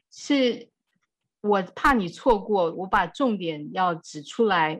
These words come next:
然后，嗯，他真的是很，很渴望我们来跟他连结，可以很快的能够信他，然后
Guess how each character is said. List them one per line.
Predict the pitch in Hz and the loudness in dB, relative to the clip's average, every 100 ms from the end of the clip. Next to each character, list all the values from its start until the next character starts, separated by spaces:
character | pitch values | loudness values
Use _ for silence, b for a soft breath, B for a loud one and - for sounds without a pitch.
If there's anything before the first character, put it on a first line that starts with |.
| 180 | -6
然 | 175 190 | -4 -2
后， | 196 180 165 - _ _ _ _ - | -2 0 -2 -8 _ _ _ _ -4
嗯， | 196 185 175 175 165 _ | -2 0 -2 -4 -8 _
他 | 254 | -4
真 | 247 285 | 0 2
的 | 285 | 2
是 | 262 | 0
很， | 220 175 160 _ | -2 -2 -6 _
很 | - 190 185 180 _ _ _ _ | -10 -6 -6 -8 _ _ _ _
渴 | - - 170 | -10 -4 0
望 | 180 233 190 165 233 _ - | 2 2 2 -4 -12 _ -8
我 | 175 | -4
们 | 196 | -2
来 | 202 180 185 220 _ | 0 0 -2 -8 _
跟 | 220 208 | -2 0
他 | 202 196 - | -2 -2 -4
连 | 202 185 190 240 | -6 -2 0 0
结， | 214 170 175 b b b - | -2 -2 -2 b b b 0
可 | 233 | 0
以 | 208 160 - | 0 -4 -8
很 | 180 | -10
快 | 160 269 220 | -4 2 2
的 | 180 | 0
能 | 175 175 | -6 -8
够 | 190 185 165 _ _ _ _ | -4 -2 -4 _ _ _ _
信 | - - 254 208 | -14 0 2 2
他， | 214 190 185 | 0 0 2
然 | 175 170 | -2 -4
后 | 185 175 165 | -2 -2 -2